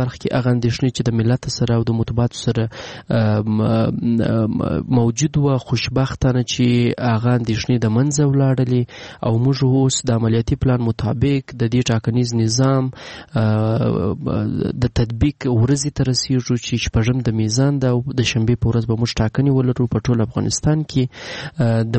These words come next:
موقتو کارمندانو استخدام هم پای ته ورسېدی. آه، په یو شمېر ولایتونو کې او ولسوالیو کې موږ ستونزې درلودلې. البته د ښځینه وو په اړخ کې په دې برخه کې هم کمیسیون د بي پلان یا دوهم پلان درلودی. هغه دا و چې په هغو مراکزو او محلونو کې چې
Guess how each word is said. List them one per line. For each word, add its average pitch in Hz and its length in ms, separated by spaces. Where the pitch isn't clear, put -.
موقتو 117 300
کارمندانو 117 520
استخدام 117 560
هم 113 200
پای 127 280
ته 147 100
ورسېدی. 131 600
آه، 117 120
په 120 160
یو 127 140
شمېر 123 400
ولایتونو 113 520
کې 117 360
او 113 100
ولسوالیو 113 480
کې 117 160
موږ 117 180
ستونزې 131 360
درلودلې. 123 640
البته 117 340
د 113 100
ښځینه 120 440
وو 117 200
په - 80
اړخ 131 260
کې 139 180
په 123 80
دې 123 160
برخه 123 240
کې 120 260
هم 123 220
کمیسیون 120 540
د - 80
بي 123 140
پلان 127 420
یا 113 120
دوهم 113 400
پلان 127 380
درلودی. 131 520
هغه 113 180
دا 127 160
و 127 80
چې - 580
په 117 80
هغو 127 280
مراکزو 120 500
او 117 60
محلونو 113 420
کې 120 180
چې - 60